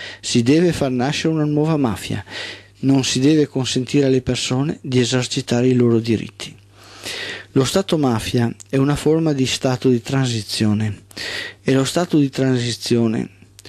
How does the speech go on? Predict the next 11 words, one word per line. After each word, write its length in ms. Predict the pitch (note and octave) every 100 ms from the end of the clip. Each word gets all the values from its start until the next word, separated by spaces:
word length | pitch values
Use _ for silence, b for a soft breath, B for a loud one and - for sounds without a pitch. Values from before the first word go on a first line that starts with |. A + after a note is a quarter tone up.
| -
fra 200 | - C#3
lo 100 | C#3
stato 540 | - F#3+ - C#3 - -
monarchico 680 | B2+ A#2+ C3+ D#3 C#3 -
assoluto, 640 | A#2 - A2 A2 G#2 - D#2 -
in 120 | A#2+
cui 140 | G#2+ C3+
i 60 |
principi 520 | B2+ C3 B2+ - C#3+ C3
sono 300 | - B2 B2+
oggi 300 | C3+ A#2+